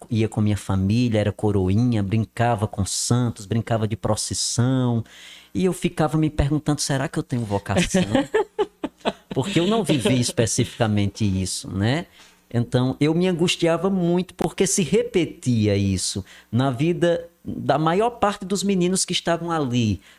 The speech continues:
Speaker 1: no seminário. Isso me levava muitas vezes a me questionar:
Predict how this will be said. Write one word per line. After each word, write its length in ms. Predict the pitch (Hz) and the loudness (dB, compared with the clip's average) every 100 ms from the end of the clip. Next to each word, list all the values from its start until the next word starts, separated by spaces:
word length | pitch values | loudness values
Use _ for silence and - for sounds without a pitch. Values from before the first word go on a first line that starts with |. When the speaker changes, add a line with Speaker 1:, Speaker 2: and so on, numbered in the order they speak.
| - | -4
Speaker 1:
no 140 | 123 | -2
seminário. 640 | - 139 143 131 104 98 92 _ _ - | 0 0 2 2 2 0 -2 _ _ -2
Isso 280 | 147 - | 0 2
me 80 | 190 | 2
levava 400 | 185 175 170 170 | 2 2 2 2
muitas 720 | 170 185 190 208 240 226 190 147 | 2 2 2 2 2 0 0 0
vezes 200 | 165 170 | 0 2
a 40 | |
me 140 | 170 | 0
questionar: 720 | 160 165 156 165 160 127 107 | 0 0 0 0 0 0 0